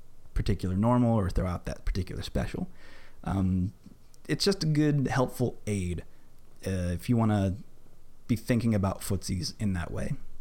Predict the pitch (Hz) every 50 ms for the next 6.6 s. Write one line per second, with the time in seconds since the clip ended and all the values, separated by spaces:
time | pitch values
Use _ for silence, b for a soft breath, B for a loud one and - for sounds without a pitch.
0 | - - - - - - - - - - - - 104 98 95 95 92 - - 220
1 | 180 - - - - - - - 127 - 139 170 185 185 - 165 160 151 135 131
2 | 131 127 127 131 123 117 - - 123 107 95 98 101 123 - - - - 117 117
3 | 110 101 98 - 131 120 110 101 98 98 98 98 98 92 - 123 123 135 139 143
4 | 151 147 143 139 131 113 107 113 117 117 117 113 104 101 90 82 80 82 87 110
5 | 120 127 120 113 127 123 117 113 113 120 113 113 110 - 127 117 117 117 117 104
6 | 98 95 101 104 104 104 104 - - 82 82 82